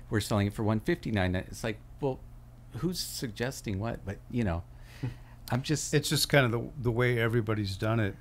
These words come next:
Speaker 3: And
Speaker 1: Yeah.
Speaker 3: but I really, we're operating at a, at map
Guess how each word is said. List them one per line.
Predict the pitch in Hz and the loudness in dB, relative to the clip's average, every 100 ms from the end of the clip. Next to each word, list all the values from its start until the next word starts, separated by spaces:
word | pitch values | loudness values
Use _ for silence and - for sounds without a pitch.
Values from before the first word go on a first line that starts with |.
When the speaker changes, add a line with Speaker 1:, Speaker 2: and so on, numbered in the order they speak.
| - | -4
Speaker 3:
And | 127 110 | 0 0
Speaker 1:
Yeah. | 107 101 82 90 | 2 2 0 -2
Speaker 3:
but | 120 117 | 0 2
I | 123 123 127 - - - - - - - - | 4 0 -4 -14 -18 -16 -16 -16 -16 -12 2
really, | 123 151 131 117 113 - - 147 | 6 8 8 4 0 -12 -12 -4
we're | 139 127 | 4 6
operating | 131 127 120 110 107 107 117 | 8 6 6 6 4 2 2
at | 117 104 | 0 0
a, | 107 - 123 | -2 -6 -8
at | 131 117 | -4 -2
map | 117 113 113 107 - | 0 2 2 0 -4